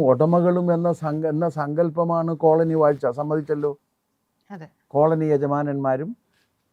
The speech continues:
Speaker 1: അവരുടെ കീഴിലുള്ള അടിമകളും. ആ അടിമ ഉടമ സമ്പ്രദായം മാറുക എന്നത് വേണമല്ലോ. അങ്ങനെ മാറുമ്പോഴും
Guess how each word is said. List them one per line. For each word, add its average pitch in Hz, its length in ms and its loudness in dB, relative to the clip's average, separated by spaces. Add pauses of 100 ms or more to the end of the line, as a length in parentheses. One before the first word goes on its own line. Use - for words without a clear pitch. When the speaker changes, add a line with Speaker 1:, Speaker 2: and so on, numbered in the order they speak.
Speaker 1:
അവരുടെ 143 400 2
കീഴിലുള്ള 135 520 2 (100)
അടിമകളും. 117 460 -6 (640)
ആ - 20 6 (200)
അടിമ 160 300 0 (180)
ഉടമ 175 360 2 (120)
സമ്പ്രദായം 170 680 0 (140)
മാറുക 175 480 0 (240)
എന്നത് 185 280 0
വേണമല്ലോ. 190 460 2 (1000)
അങ്ങനെ 190 240 4 (100)
മാറുമ്പോഴും 165 600 2